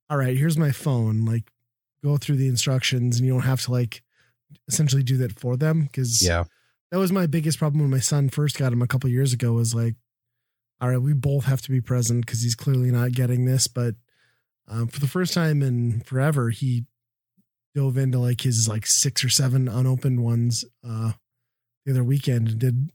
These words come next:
Speaker 1: a full one by himself. He was, like, super proud of it. And
Speaker 2: Yeah.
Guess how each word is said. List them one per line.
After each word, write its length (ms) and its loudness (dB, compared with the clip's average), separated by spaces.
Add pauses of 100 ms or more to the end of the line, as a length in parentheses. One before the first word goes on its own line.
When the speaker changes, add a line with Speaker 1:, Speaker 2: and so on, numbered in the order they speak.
(120)
Speaker 1:
a 40 -20
full 240 -2
one 180 0
by 140 0
himself. 440 0
He 60 -2
was, 100 -2
like, 120 -6
super 200 -4
proud 280 -2
of 100 0
it. 180 0
And 280 -4
Speaker 2:
Yeah. 320 0